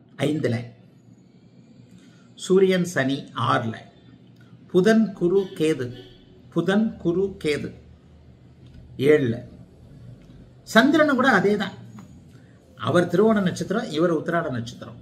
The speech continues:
அதாவது அவரும் மகர ராசி, இவரும் மகர ராசி. அவருக்கும் ஒரே ராசி, அவருக்கும் ரெண்டு பேருமே மகர ராசி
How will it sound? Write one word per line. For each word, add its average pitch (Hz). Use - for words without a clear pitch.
அதாவது 131
அவரும் 175
மகர 147
ராசி, 147
இவரும் 139
மகர 117
ராசி. 113
அவருக்கும் 160
ஒரே 151
ராசி, 135
அவருக்கும் 170
ரெண்டு 165
பேருமே 226
மகர 180
ராசி 135